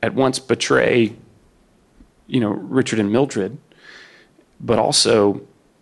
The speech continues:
I just think it's unnecessary. I, I think it, I think it would, um,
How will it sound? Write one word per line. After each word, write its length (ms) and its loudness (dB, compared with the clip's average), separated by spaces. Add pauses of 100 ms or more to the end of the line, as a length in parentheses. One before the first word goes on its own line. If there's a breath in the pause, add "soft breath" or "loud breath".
(920)
I 100 -8
just 200 -4
think 160 0
it's 140 -2
unnecessary. 880 -2
I, 120 -8 (100)
I 60 -2
think 280 -2
it, 180 -4 (1200 loud breath)
I 100 -12
think 240 -2
it 120 2
would, 500 2
um, 600 -4